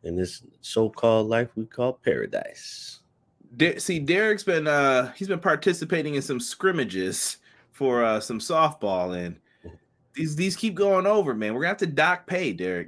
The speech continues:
Speaker 1: <laughs>
Speaker 2: All right, you're like, you're like the Sid Vicious of E P W.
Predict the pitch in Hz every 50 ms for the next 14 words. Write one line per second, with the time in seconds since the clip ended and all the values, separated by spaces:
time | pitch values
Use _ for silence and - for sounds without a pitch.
0 | - - _ - 104 95 - 110 123 139 165 196 202 139 165 185 214 247 240 220
1 | 180 180 208 269 285 285 285 277 - 247 226 - - - 214 233 247 208 165 165
2 | 185 202 190 - 156 139 127 127 123 123 - 143 160 170 170 170 185 170 143 120
3 | 135 147 139 110 92 87 85 85 85